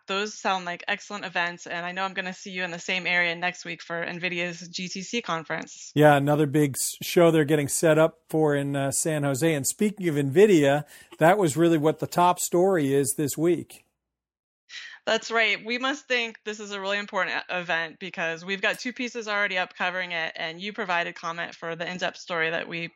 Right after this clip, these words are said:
Speaker 1: we picked up. So we got the initial details Monday, and then we chatted with C-, C E O Jensen Huang after,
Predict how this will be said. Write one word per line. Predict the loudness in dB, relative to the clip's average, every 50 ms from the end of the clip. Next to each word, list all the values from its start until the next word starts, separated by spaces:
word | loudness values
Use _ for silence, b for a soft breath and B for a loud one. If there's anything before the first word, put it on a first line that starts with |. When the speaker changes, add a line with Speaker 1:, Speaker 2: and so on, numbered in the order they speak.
| _ -10
Speaker 1:
we | -10 -10
picked | -6 -8 -8 -6 -2 -2
up. | -2 -2 -4 B B B B B B B B B
So | -12 -4 -2 0 2 2 2 0 0 -4 -4 -2
we | 0 0
got | 0 0 0
the | -2
initial | -2 -2 -4 -6 -6 -10 -10
details | -10 -10 -12 -8 -6 -6 -6 -6 -6 -6
Monday, | -6 -6 -4 -2 -2 0 0 0 -2 -4 -6 -8
and | -8 -8 -8
then | -8 -8
we | -8 -8
chatted | -4 -2 0 0 0 -2 -2 -4
with | -6 -6 -6 -8 _ _
C-, | -20 -16 -12 -8 -6 -6 -6 -6 -8 -10
C | -16 -14 -12 -8 -6 -2 0
E | 0
O | 0 0
Jensen | -2 -4 -6 -6 -6 -8 -6
Huang | -2 -2 0 0 -2 -4 -6 -4
after, | -2 -2 -2 -2 -4 -4 -2 -2 -2 -4